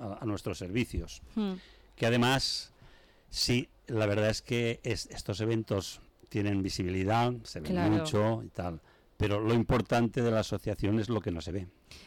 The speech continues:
Speaker 2: Claro, pero es que, es co-, Miriam, es que es un punto de encuentro, ¿no? Con esa gente que te sientes también arropado, como que no estás solo, ni tú, ni tu familia.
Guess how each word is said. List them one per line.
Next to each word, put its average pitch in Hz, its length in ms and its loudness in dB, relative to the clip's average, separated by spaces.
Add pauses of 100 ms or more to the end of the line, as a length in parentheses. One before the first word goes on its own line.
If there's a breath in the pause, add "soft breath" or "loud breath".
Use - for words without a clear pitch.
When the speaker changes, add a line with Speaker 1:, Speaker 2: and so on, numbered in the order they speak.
(140 loud breath)
Speaker 2:
Claro, 190 260 0
pero 180 140 0
es - 80 -4
que, 196 260 -4
es - 120 -12
co-, - 180 -6
Miriam, 180 320 0
es 175 120 -6
que - 60 -10
es 175 80 -6
un 190 140 -2
punto 190 320 0
de 180 100 4
encuentro, 170 580 -2
¿no? 170 200 -4
Con 190 220 -2
esa 185 200 -2
gente 185 600 0
que 190 120 -4
te 190 140 0
sientes 185 460 -2 (380 loud breath)
también 196 280 2
arropado, 185 680 2
como 180 220 0
que 180 140 0
no 190 180 2
estás 196 360 0
solo, 185 400 2
ni 170 160 0
tú, 196 240 0
ni 180 100 2
tu 175 100 -4
familia. 175 720 0